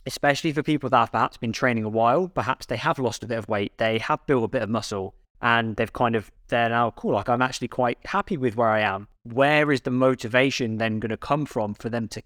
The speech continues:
keep showing up? Well, maybe when they're a bit tired, when they're lacking time, when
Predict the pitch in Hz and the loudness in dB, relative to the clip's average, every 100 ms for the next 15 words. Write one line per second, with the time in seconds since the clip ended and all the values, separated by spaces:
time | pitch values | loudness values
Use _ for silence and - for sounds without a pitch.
0 | _ - 165 156 _ _ - - 135 113 | _ -8 -6 -6 _ _ -14 -2 2 2
1 | 110 104 - - _ _ _ _ - 117 | 2 0 -2 -8 _ _ _ _ -12 -6
2 | 127 123 117 117 113 127 - - 113 104 | -2 0 2 2 2 0 -2 0 0 0
3 | - 113 110 110 107 113 123 - 123 - | -2 -4 0 0 2 2 0 0 -4 0
4 | 117 107 104 107 110 107 | 0 0 -4 -2 -2 -4